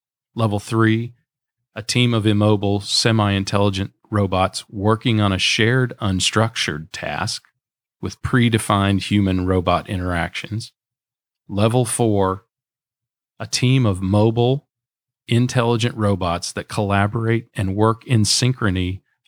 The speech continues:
on an unstructured task with dynamic human-robot interactions, meaning not predefined human-robot interactions,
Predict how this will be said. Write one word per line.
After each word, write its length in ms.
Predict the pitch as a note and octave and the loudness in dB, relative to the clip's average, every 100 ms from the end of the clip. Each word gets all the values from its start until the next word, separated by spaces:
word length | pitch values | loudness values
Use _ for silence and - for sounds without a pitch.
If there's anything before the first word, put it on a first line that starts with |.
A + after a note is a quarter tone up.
| - | -6
on 140 | G#2+ | -2
an 120 | G2 F#2 | -2 -2
unstructured 800 | - A#2+ C#3 - D3 C3 - B2+ | 0 2 2 2 0 -2 -4 -8
task 560 | - G#2+ F#2+ F#2 - _ _ _ _ - | -6 -4 -2 -4 -6 _ _ _ _ -12
with 160 | G2 | -6
dynamic 600 | G#2+ F#2 G2 G2+ G2+ F#2+ _ _ | -4 0 2 2 2 0 _ _
human-robot 1160 | - A#2 G2 F#2+ F2+ F#2 - G2+ G2 F2+ F2 - | -8 -2 0 0 -2 -6 -8 -2 0 0 -4 -4
interactions, 800 | G2+ F2+ F2+ E2+ - - - - _ | -6 -4 -4 -6 -8 -16 -18 -18 _
meaning 560 | - A2+ B2+ F#2+ F2+ F#2+ _ _ - | 0 4 4 2 0 -2 _ _ -4
not 400 | A2 A#2 C3 - | 2 2 2 -2
predefined 800 | B2+ A2 G2+ - A2+ B2 G#2 - | 0 0 0 0 0 0 -2 -4
human-robot 920 | - A2+ F#2+ F2 E2 F2+ E2+ E2 - | -4 0 0 0 -4 -4 -4 -6 -6
interactions, 680 | G#2 F2 F2 - - G2 | -8 -6 -6 -8 -6 -8